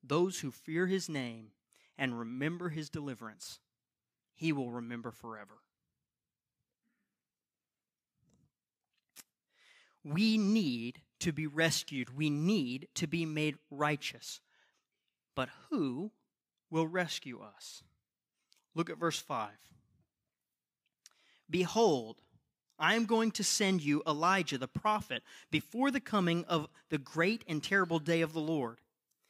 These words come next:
He will turn the hearts of the fathers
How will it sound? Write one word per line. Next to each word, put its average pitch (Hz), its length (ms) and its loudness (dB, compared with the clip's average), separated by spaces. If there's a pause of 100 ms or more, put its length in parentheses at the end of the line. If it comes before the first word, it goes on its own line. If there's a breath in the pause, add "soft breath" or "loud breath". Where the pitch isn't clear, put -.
(160 soft breath)
He 233 160 4
will 170 180 6
turn 247 540 2
the 151 180 0 (140)
hearts 220 400 4 (360 loud breath)
of 151 180 2
the 143 80 -2
fathers 196 540 4